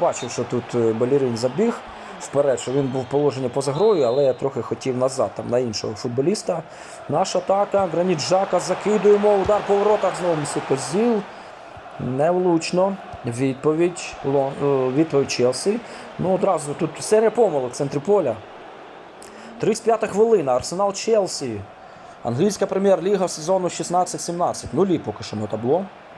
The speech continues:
Вільян, чи не вперше з м'ячем, центр. Дуглас Коста, Вільян. Ден Азар, знову вільний. Трохи забарився. Ну, тут Санчо Касо-, Касорла допомагає в захисті.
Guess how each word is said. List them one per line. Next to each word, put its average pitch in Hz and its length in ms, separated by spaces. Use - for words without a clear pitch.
Вільян, 220 600
чи 180 120
не 185 80
вперше 180 340
з 147 60
м'ячем, 156 360
центр. 135 360
Дуглас 160 360
Коста, 170 460
Вільян. 175 640
Ден 156 300
Азар, 165 680
знову 175 440
вільний. 202 720
Трохи 165 240
забарився. 151 680
Ну, 147 100
тут 151 140
Санчо 160 280
Касо-, 139 600
Касорла 117 400
допомагає 127 560
в 113 40
захисті. 156 520